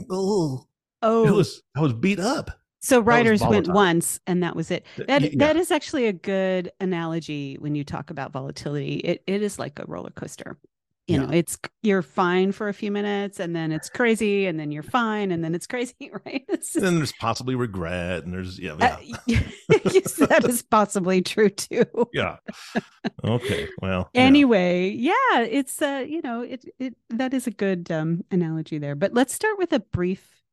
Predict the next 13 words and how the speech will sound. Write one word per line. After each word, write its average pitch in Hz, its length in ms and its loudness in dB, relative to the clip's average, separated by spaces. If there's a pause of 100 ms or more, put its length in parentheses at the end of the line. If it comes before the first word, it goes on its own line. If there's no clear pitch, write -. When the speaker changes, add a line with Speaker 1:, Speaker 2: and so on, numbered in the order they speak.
(120)
Speaker 2:
history - 520 -6 (500)
Speaker 1:
Okay. 110 140 -2
Speaker 2:
of 156 120 -4
the 156 60 -2
markets. - 520 -6
And 196 160 6
I'm 185 120 6
talking 196 340 2
about 151 440 -2
the 175 80 -4
stock - 300 -6
markets. - 420 -10 (880)
Um, 156 320 4